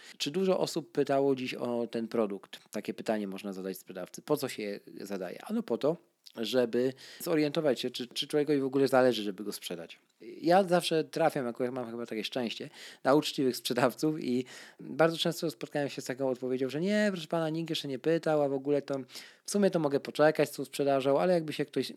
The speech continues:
no i tutaj już mamy zweryfikowaną osobę, że ta osoba jest szczera po prostu. To jest takie pytanie weryfikujące szczerość też. Wysyłka za pobraniem.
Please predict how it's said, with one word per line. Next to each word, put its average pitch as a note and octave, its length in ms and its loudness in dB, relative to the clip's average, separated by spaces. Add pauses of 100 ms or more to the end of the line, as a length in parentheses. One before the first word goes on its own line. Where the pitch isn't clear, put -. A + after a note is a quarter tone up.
(140)
no C4 100 0
i A#3 80 2
tutaj F#3 240 2
już D#3 120 -2
mamy C#3 300 -2
zweryfikowaną B2 680 -2
osobę, A#2+ 340 0
że A#2+ 100 -4
ta A2+ 160 -2
osoba A#2+ 560 -2 (140)
jest G3 200 2
szczera B2 420 6
po A2+ 120 -2
prostu. - 380 -10
To - 120 -6
jest F3+ 120 -4
takie D3+ 180 -6
pytanie B2 520 -4 (360)
weryfikujące B2+ 640 2
szczerość F#2+ 420 0
też. - 260 -14 (260)
Wysyłka D3+ 500 4
za E3+ 120 4
pobraniem. B2 580 2